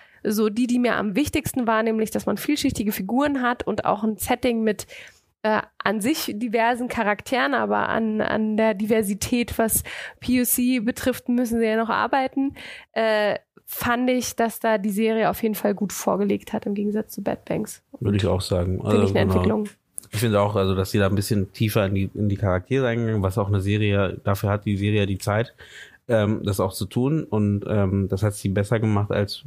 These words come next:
Speaker 2: würde ich auch sagen, als, äh, Bad Banks in dem Fall. Mm, und wünsche mir auch mehr von solchen Serien. Also ich glaub auch, und auch die, auch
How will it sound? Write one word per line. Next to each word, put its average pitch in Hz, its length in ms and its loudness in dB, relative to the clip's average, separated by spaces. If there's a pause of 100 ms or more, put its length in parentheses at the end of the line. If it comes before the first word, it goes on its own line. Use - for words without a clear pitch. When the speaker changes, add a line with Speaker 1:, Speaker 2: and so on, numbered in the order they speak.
(120)
Speaker 2:
würde 98 160 -4
ich 98 100 -2
auch 107 140 -2
sagen, 120 260 -2
als, 107 220 -6 (140)
äh, 101 280 0
Bad 101 260 0
Banks 107 260 0
in 107 100 2
dem 110 180 2
Fall. 113 300 0 (640)
Mm, 113 500 2 (180)
und 104 680 0
wünsche 113 380 2
mir 92 180 2
auch 113 120 0
mehr 110 300 2
von 110 200 -2
solchen 98 260 2
Serien. 101 420 0
Also 95 260 2
ich 98 120 -2
glaub 98 200 0
auch, 104 180 0
und 101 140 0
auch 98 200 0
die, 101 500 0
auch 92 280 -2